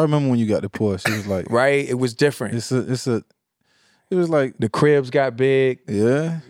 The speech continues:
Speaker 2: You know, the car.
Speaker 1: Yeah.
Speaker 2: Then it was like, "Okay, let me, let me just get a little array of cars and shit." Th-, this was, I was young, man. I was young. And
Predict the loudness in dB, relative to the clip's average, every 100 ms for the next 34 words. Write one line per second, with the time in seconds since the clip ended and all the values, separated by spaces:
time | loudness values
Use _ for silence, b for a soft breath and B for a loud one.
0 | -4 0 2 2 0 -2 -4 -4 0 0
1 | 2 0 2 2 2 2 0 2 0 0
2 | 0 0 -2 -2 -4 -6 -6 -4 -4 -6
3 | -2 -2 0 0 0 -2 -4 -4 -2 0
4 | 0 -2 -2 -2 0 -2 -4 -6 -6 -6
5 | -6 -8 -4 -4 0 0 2 2 2 2
6 | 0 -2 -4 -4 -4 -6 -12 b b b
7 | b b b b b b -2 0 2 2
8 | 0